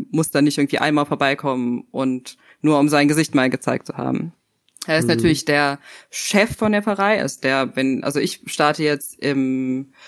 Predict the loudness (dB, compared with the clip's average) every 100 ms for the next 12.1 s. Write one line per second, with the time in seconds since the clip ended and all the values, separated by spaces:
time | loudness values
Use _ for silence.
0 | -20 -10 -6 0 2 2 0 0 2 2
1 | 2 2 4 2 2 0 2 2 2 0
2 | 0 -4 0 2 4 2 -2 -2 0 0
3 | -2 -6 -10 -6 -4 -4 -4 -6 0 0
4 | 2 -2 -2 -2 -2 0 2 2 0 0
5 | 2 2 2 -2 0 0 0 0 -2 -2
6 | -2 -2 -2 -4 -6 -4 -4 -2 -4 0
7 | -2 -2 0 2 4 2 -2 -14 _ -2
8 | 0 2 2 2 0 -6 -18 -14 -14 -12
9 | -12 -10 -6 -6 -8 _ 0 2 2 2
10 | 2 0 0 4 2 2 -2 -4 -4 -4
11 | -6 -6 0 0 0 0 0 0 0 -2
12 | -2